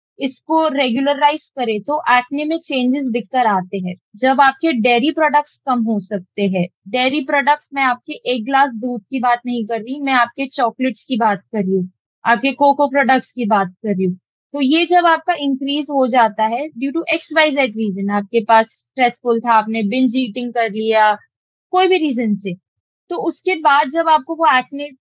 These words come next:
अ, फ्लेयर अप दिखता है, वो आप खुद घर पर खुद से आपके खुद के diet से changes कर सकते हो। Secondly, जब आप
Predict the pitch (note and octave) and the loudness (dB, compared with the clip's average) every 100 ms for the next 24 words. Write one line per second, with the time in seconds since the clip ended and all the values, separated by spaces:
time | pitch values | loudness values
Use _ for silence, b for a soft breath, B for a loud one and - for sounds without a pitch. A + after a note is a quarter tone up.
0 | _ _ B3+ B3+ B3 A#3+ C4 B3+ B3+ A3 | _ _ 2 2 2 0 -2 0 -2 -4
1 | A3+ - C4+ D4+ D4 D4 D4 - - D#4+ | -10 -6 -4 -2 2 4 2 0 -8 -8
2 | _ _ - A3+ A#3+ - C#4 C4+ C#4+ A3+ | _ _ -8 -4 -4 -2 -4 -4 -8 -8
3 | _ D4 D4 B3 A#3+ C4 C4 B3+ - C4+ | _ 0 2 4 2 -2 -8 -8 -4 0
4 | A3+ A#3 B3 - D4 C4+ A#3 G#3 F#3+ G#3+ | 2 2 0 -4 -6 -2 2 2 0 -2
5 | F#3 - F3 - F3+ F3 F3+ _ _ _ | -4 -6 -14 -6 -4 -2 -4 _ _ _
6 | _ _ _ _ _ D#4 D4+ F4 F4 F#4 | _ _ _ _ _ -2 0 0 2 4
7 | E4+ E4 D#4+ | 4 4 4